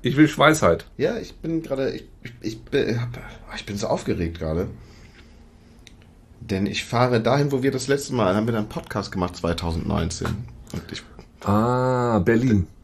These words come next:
Speaker 2: Das Fusion Festival. Ist wieder
Speaker 1: Ah.
Speaker 2: Da haben wir unseren F-K-K-Podcast aufgenommen.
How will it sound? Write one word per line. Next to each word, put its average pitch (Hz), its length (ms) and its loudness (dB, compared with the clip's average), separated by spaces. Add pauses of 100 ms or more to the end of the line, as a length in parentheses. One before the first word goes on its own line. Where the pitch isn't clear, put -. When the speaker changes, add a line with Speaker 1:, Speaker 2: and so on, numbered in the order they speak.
Speaker 2:
Das 156 340 -6
Fusion 208 460 -2
Festival. 110 420 -2 (880)
Ist 107 120 -12
wieder 113 80 2
Speaker 1:
Ah. 127 1400 6
Speaker 2:
Da 95 80 2
haben 82 120 0
wir 110 100 0
unseren 113 220 -2
F-K-K-Podcast - 1040 -8
aufgenommen. 80 500 -6